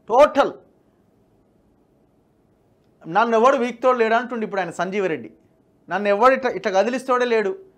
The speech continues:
రేవంత్ రెడ్డి కూడా నన్ను కదిలించలేడు అంటుండట. మరి చూసుకోవాలి ఇక మీరే. హెచ్ఎండిఏ అనుమతులు ఇస్తే చాలు, ఇంకేమీ అక్కర్లేదట. అధికారులకే ఉచిత సలహా ఇస్తున్న అక్రమ నిర్మాణదారుడు. అదే హెచ్ఎండిఏలో, అదే రెరాలో శివబాలకృష్ణ లాంటి దొంగలు ఉన్న, ఉన్న తర్వాత ఎందుకు రావు అనుమతులు? ఎవడైనా ఇస్తాడు.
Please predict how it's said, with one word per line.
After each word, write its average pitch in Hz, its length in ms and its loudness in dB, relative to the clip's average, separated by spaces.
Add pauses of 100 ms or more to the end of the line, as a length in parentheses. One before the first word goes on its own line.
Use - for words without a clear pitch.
(500)
రేవంత్ 240 420 2
రెడ్డి 247 160 -4
కూడా 247 160 -2
నన్ను 247 140 -4
కదిలించలేడు 220 520 -4
అంటుండట. 190 400 -6 (640)
మరి 175 140 -4
చూసుకోవాలి 220 460 -2
ఇక 165 60 -4
మీరే. 165 320 -6 (240)
హెచ్ఎండిఏ 262 520 -2
అనుమతులు 240 500 -2
ఇస్తే 226 360 0
చాలు, 233 140 2
ఇంకేమీ 226 400 -2
అక్కర్లేదట. 220 560 -2 (340)
అధికారులకే 247 640 0
ఉచిత 226 340 -2
సలహా 233 320 0
ఇస్తున్న 226 340 -4
అక్రమ 226 320 -2
నిర్మాణదారుడు. 202 680 -2 (280)
అదే 220 240 4
హెచ్ఎండిఏలో, 240 760 -2
అదే 220 260 2
రెరాలో 226 580 -2 (320)
శివబాలకృష్ణ 240 640 2
లాంటి 226 240 -2
దొంగలు 208 500 -2
ఉన్న, 233 160 -4
ఉన్న 208 240 -6
తర్వాత 226 380 -2
ఎందుకు 226 300 -6
రావు 247 140 0
అనుమతులు? 233 340 -4
ఎవడైనా 277 360 -2
ఇస్తాడు. 143 320 -10